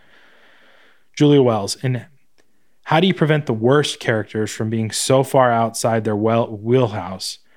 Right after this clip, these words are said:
that they can't possibly succeed or it becomes unbelievable? And this is in reference to this kind of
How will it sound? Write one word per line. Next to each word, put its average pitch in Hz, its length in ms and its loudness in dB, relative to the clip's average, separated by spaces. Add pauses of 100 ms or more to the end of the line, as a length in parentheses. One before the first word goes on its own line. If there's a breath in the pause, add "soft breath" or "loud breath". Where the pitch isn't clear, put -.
(140)
that 113 220 -6
they 110 160 -4
can't - 380 -6
possibly 110 680 -2
succeed 104 800 -6
or 110 140 -6
it 95 80 -12
becomes 110 400 -6
unbelievable? 101 1000 -8
And 110 100 -6
this 113 100 -4
is 110 100 -4
in 110 120 -4
reference 101 420 -8
to 110 200 -6
this 98 340 -10 (200)
kind 107 180 -6
of - 100 -14